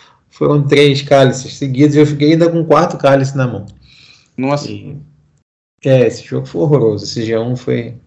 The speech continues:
Speaker 1: assim, pra esquecer.
Speaker 2: Aham.
Speaker 1: E, <laughs> é, e o G dois foi, teve mais jogo, né?
Speaker 2: Uhum.
Speaker 1: É,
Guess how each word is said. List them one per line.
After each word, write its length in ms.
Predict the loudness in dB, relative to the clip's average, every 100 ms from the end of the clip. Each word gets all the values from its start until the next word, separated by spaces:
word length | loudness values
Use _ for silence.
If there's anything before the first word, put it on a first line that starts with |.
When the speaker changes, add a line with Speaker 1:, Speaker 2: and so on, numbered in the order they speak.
| -20
Speaker 1:
assim, 360 | -16 -14 -14 -18 _ -20 -20 -20 -20 -20 _ _ _ _ -2
pra 180 | 0 2
esquecer. 720 | 0 -2 -4 -4 -8 -8 -12 _ _ _ -6
Speaker 2:
Aham. 480 | -4 -4 -8 -10 _ _ _ -4
Speaker 1:
E, 200 | 0 2 0 -6 -10 -12 -18 -20
<laughs> 520 | -20 _ _ _ -10
é, 520 | -4 -2 0 -2 0
e 140 | 2 4
o 100 | 4
G 220 | 4 4
dois 720 | 4 2 2 4 4 2 -4
foi, 920 | -10 -4 2 6 6 6 4 2 0 0
teve 260 | 2 2 0
mais 580 | -4 -6 -2 2 4
jogo, 420 | 4 4 4 2 0
né? 260 | 0 -2 -8 -20 _ _ _
Speaker 2:
Uhum. 360 | -6 -4 -4 -8
Speaker 1:
É, 720 | -8 -6 -4 -4 -4 -6 -8